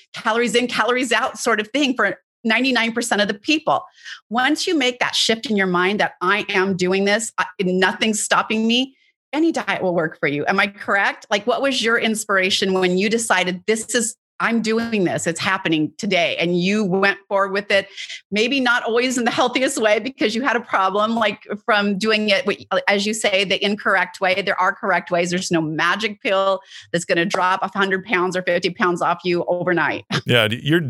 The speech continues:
Speaker 2: you're dead on, and it is simplistic math. If you're burning more than what you're taking in, you're gonna drop weight. It, it's really simplistic. What I did i-, that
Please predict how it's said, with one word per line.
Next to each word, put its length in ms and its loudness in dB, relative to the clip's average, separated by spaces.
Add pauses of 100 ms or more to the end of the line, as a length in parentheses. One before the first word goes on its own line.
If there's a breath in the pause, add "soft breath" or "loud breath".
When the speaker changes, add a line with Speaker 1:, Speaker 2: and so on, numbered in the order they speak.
Speaker 2:
you're 160 -2
dead 220 2
on, 220 4
and 140 -2
it 100 -2
is 140 0
simplistic 580 -2
math. 460 -2
If 160 -4
you're 140 0 (460 soft breath)
burning 360 0
more 200 2
than 140 0
what 140 0
you're 100 -2
taking 420 0
in, 140 0
you're 100 -2
gonna 200 -2
drop 280 -2
weight. 360 -2 (160)
It, 200 0
it's 260 -4
really 400 0
simplistic. 720 -2 (560 soft breath)
What 180 2
I 160 4
did 360 2
i-, 200 -4
that 260 0